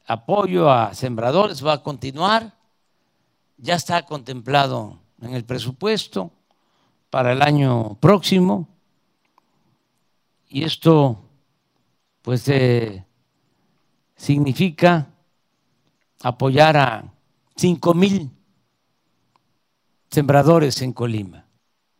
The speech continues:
que, eh, mes con mes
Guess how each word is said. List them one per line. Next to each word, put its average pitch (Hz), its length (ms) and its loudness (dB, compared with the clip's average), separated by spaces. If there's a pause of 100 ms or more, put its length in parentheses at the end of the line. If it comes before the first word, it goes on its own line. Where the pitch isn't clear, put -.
(1040)
que, 139 540 2 (1000)
eh, 127 380 -4 (1160)
mes 170 300 2
con 143 280 2
mes 196 440 -4